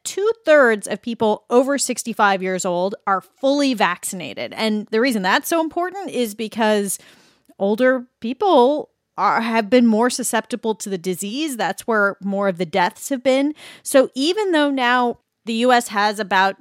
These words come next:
sixty thousand new cases every single day, the deaths are not nearly as high as they were before. And,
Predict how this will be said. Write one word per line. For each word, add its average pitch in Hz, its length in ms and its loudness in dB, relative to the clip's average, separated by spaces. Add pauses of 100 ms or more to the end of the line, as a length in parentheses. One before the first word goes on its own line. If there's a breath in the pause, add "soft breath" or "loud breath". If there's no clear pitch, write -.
(160)
sixty 226 480 -8
thousand 202 840 0 (320)
new 208 320 0
cases 220 640 -4
every 196 300 -4
single 190 360 -6
day, 208 500 -2 (540 soft breath)
the 214 160 2
deaths 269 640 4 (100)
are 214 160 -2
not 208 220 -2
nearly 214 500 2
as 180 120 -2
high 175 300 0
as 175 120 -4
they 175 140 -4
were 165 180 -6
before. 160 600 -10 (100)
And, 185 280 -8